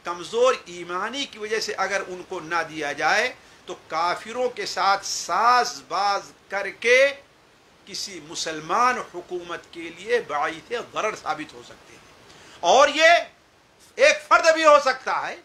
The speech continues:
और अफराद भी हो सकते हैं, बल्कि कोई हुकूमत भी हो सकती है, कोई हुकूमत भी हो सकती है जिसे ये दिया जाए। इसी तरीके से वो लोग भी हैं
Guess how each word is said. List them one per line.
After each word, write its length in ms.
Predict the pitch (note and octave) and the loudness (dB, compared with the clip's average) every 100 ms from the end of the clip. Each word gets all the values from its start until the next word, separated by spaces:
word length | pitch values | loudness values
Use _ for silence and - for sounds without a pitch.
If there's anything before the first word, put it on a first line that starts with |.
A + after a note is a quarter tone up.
| _ _ _ _ - | _ _ _ _ -4
और 160 | C4 C#4+ - | 2 2 2
अफराद 520 | A3 - A#3+ C#4 E4 | 0 2 6 6 6
भी 100 | D4 | 2
हो 220 | D4+ C#4 D#4 | 0 4 4
सकते 340 | D4+ - D#4+ | 2 -2 -2
हैं, 240 | D4+ E4 B3+ | 0 0 0
बल्कि 320 | C4 - D4 | -4 -4 -10
कोई 340 | - C4+ D4 | -6 -2 0
हुकूमत 520 | C#4+ G#3+ A#3+ D#4+ F4 C4+ | 0 -4 -6 0 2 2
भी 120 | C#4 | 2
हो 160 | A3+ G#3+ | 0 -2
सकती 320 | E3 - B2+ | -8 -14 -20
है, 80 | - _ _ _ _ _ _ _ _ _ _ _ - - - - - | -20 _ _ _ _ _ _ _ _ _ _ _ -20 -20 -20 -4 2
कोई 180 | E4 | 4
हुकूमत 440 | C4+ A3+ C#4+ D#4 D#4+ | 4 0 0 2 4
भी 100 | C4+ | 4
हो 100 | B3 | 2
सकती 280 | A#3+ - B3+ | 0 -8 -12
है 60 | |
जिसे 260 | A3 G#3 B3 | -10 -6 -2
ये 160 | B3 | 0
दिया 280 | A3+ F3+ F#3 | 0 0 -4
जाए। 360 | D3+ C#3 D3 A2 - _ _ _ - - - | -2 -6 -6 -8 -16 _ _ _ -20 -20 -4
इसी 300 | A#3+ D#4 D#4+ | 0 2 2
तरीके 520 | A3 G#3 G#3 - D#3 | 2 0 0 -2 -6
से 360 | - E3 A#3 D#4+ _ _ _ _ | -8 -8 -10 -12 _ _ _ _
वो 400 | D#3+ D#3+ D4+ E4 | -16 -6 2 4
लोग 340 | D#4 D4+ D#4 - | 6 8 6 4
भी 140 | A3 | -4
हैं 220 | F#3+ G#3 | -4 -6